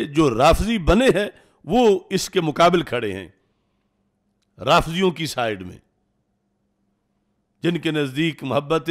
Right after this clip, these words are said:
अली से बंदा हो ही नहीं सकता कि जहन्नम चला जाए, हर हाल में जन्नत में ही जाना है, जैसे भी हो। तो मौला अली यहाँ क्या फरमाते हैं इब्न अबी शैबा में, काला अलीयुन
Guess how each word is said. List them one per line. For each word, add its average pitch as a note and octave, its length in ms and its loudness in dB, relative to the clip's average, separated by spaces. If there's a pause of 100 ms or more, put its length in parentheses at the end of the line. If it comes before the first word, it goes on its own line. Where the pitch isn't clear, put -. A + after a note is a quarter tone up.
(100)
अली D#3+ 360 -4 (840)
से D3+ 120 -4
बंदा D#3+ 300 2
हो D#3 160 4
ही A3 100 4
नहीं G#3+ 160 2
सकता D#3+ 460 0 (420)
कि E3 100 0
जहन्नम F3 360 0
चला C#3+ 280 2
जाए, B2 280 -2 (300)
हर F#3 240 4
हाल F#3+ 200 4
में G3+ 120 0
जन्नत A3 320 2
में G#3+ 100 0
ही F#3+ 60 -2
जाना D#3 220 0
है, D#3+ 80 -2
जैसे F3+ 320 -4
भी D#3+ 140 -6
हो। A2 140 -4 (1200)
तो A#2 40 -16
मौला D3 280 2
अली D#3+ 260 0
यहाँ C3+ 320 -2
क्या D#3 200 2
फरमाते C3 500 -2
हैं A#2+ 200 -6 (680)
इब्न C#3+ 200 -4
अबी C#3 200 -4
शैबा C#3 380 -2
में, G2 160 -14 (680)
काला F3 340 6
अलीयुन E3 480 0